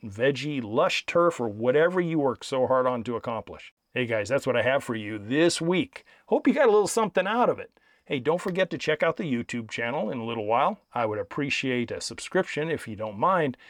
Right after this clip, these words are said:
And if you have any questions, you can always email me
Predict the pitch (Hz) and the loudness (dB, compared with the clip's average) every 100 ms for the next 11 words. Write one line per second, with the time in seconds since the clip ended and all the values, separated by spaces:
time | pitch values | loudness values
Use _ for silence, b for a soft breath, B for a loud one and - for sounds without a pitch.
0 | B B 175 202 185 165 113 123 110 110 | B B -2 2 2 2 0 0 -2 -6
1 | 104 - 156 - 170 147 165 156 - - | -6 0 0 0 -4 -6 -8 -4 -2 -4
2 | _ 151 156 165 165 135 - 156 151 143 | _ 4 6 6 4 2 -4 -6 -2 0
3 | 139 135 165 165 104 | 0 0 0 0 -2